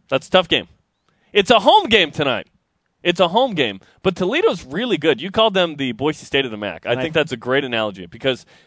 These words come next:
Speaker 1: they won ten games last year. They beat Arkansas at Arkansas. They beat Iowa State, who stinks. But th-, this is a good team.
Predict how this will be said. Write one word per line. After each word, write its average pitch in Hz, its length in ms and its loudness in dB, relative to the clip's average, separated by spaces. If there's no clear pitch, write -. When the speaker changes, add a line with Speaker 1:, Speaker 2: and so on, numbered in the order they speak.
Speaker 1:
they - 80 0
won 175 220 -2
ten 196 340 -4
games 156 300 -4
last 110 280 -2
year. 101 220 -12
They 135 80 0
beat 175 320 -4
Arkansas 196 480 2
at 175 180 4
Arkansas. 120 540 -2
They 139 80 -8
beat 156 180 0
Iowa 175 220 4
State, 120 320 -2
who 233 100 -8
stinks. - 540 -12
But 151 160 2
th-, 139 200 -18
this 233 180 -8
is 302 100 -14
a 269 60 -4
good 208 180 0
team. 117 300 -4